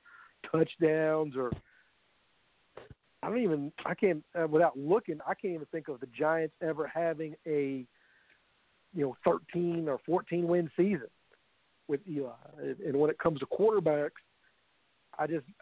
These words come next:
I always say, okay, if, uh, if a guy's really good, it, to me, it's like, okay, this guy can beat us. And, and really, I, I never got that sense from Eli Manning. Not saying he's not very good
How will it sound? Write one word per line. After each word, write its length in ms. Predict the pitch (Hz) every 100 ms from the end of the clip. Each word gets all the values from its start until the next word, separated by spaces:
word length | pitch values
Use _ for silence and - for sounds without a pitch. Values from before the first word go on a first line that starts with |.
| - _ _ -
I 80 | 165
always 300 | 202 185 165 165
say, 120 | 156
okay, 340 | 139 139 131 117 _ _ _ _ _ - - - _ _ _ -
if, 380 | 135 143 143 - 170
uh, 120 | 147
if 100 | -
a 60 | 135
guy's 280 | 160 175 139
really 320 | 143 180 175 147
good, 280 | 156 170 147
it, 80 | 135 -
to 60 |
me, 280 | 147 175 170
it's 160 | 143 -
like, 320 | 139 131 131
okay, 500 | 143 - 139 135 120 _ _ _ _ _ -
this 140 | 196 -
guy 200 | 175 151
can 140 | - 127
beat 200 | 165 156
us. 80 | 120 _ _ _ _ _ -
And, 200 | 165 139
and 260 | 151 143 151
really, 400 | 277 233 170 180 -
I, 220 | 165 170
I 20 | 180
never 220 | 208 185
got 300 | 135 - 185 -
that 120 | 185 _ -
sense 180 | 196 202 -
from 260 | 190 185 170 180
Eli 280 | 170 151 147
Manning. 340 | 147 123 123 _ _ -
Not 240 | 185 220 -
saying 160 | 226
he's 120 | 190 180
not 260 | 190 190 165
very 260 | 180 170
good 500 | 143 139 202 208 196